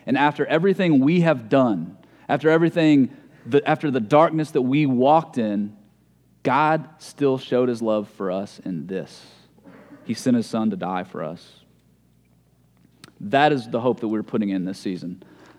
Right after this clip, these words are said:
Not in awesome gifts, not in crazy families or, or the Amazon delivery guy.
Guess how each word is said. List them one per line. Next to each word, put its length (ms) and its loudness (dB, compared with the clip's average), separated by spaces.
Not 220 2
in 80 4
awesome 400 2
gifts, 640 -2
not 300 2
in 640 2
crazy 340 0
families 840 0
or, 600 -4
or 400 -4
the 120 -10
Amazon 440 -2
delivery 380 -6
guy. 340 -10